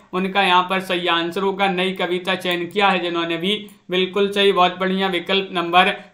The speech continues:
एक आपका सही आंसर है। अगला क्वेश्चन यहाँ पर देखिएगा, अमन का राग के लेखक कौन माने जाते हैं? अमन का राग भवानी प्रताप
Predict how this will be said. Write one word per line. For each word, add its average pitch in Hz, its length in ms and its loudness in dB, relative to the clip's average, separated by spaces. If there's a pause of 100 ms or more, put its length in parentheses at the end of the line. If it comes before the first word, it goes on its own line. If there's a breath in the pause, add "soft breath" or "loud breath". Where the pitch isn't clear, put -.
एक 202 240 2
आपका 180 340 0
सही 180 300 -4
आंसर 165 440 0
है। 196 120 4 (360 loud breath)
अगला 196 320 4
क्वेश्चन 196 460 0
यहाँ 185 160 4
पर 185 160 -2
देखिएगा, 190 480 2
अमन 202 420 0
का 185 200 2
राग 185 300 6 (300 loud breath)
के 185 140 0
लेखक 202 480 0
कौन 185 200 2
माने 175 280 2
जाते 170 400 0
हैं? 196 160 0
अमन 185 300 0
का 190 160 2
राग 180 240 2
भवानी 175 420 0
प्रताप 185 640 2